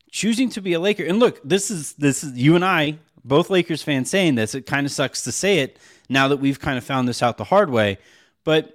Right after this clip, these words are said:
like, it turns out when you go to an organization that doesn't have all its ducks in a row, that operates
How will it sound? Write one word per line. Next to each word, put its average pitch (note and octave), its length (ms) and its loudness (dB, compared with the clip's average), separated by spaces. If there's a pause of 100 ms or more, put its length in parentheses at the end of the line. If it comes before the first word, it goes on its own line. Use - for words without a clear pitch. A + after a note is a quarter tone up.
(120)
like, D3+ 300 0 (400)
it E3+ 180 0
turns G#3+ 320 2
out C#3+ 380 4 (320)
when D#3+ 240 2
you D3+ 120 4
go D#3 200 6
to G3 200 -2
an F3+ 80 0
organization C#3 840 0 (480)
that C3+ 320 -2
doesn't E3+ 340 2
have C3 520 -2 (240)
all B2 240 4
its - 160 -4
ducks - 340 -4
in G#2+ 100 -2
a G2 80 -2
row, F#2+ 340 -4 (420)
that C#3 220 0
operates C#3+ 840 0